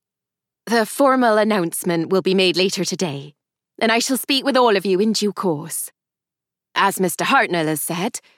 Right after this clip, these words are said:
we will have a hand in the gowns for the entire wedding party. I promise that no one will be left out. In the meantime, however,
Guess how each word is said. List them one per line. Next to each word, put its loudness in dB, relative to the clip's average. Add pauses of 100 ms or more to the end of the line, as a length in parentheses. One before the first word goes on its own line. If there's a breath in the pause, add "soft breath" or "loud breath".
(160)
we 0
will 2
have 2
a 4
hand 0
in 2
the 0
gowns -2
for -10
the 0
entire 0
wedding -4
party. -10 (720)
I 0
promise 2
that 0
no 2
one 2
will 0
be -2
left -4
out. -12 (800)
In 2
the 4
meantime, 0
however, -4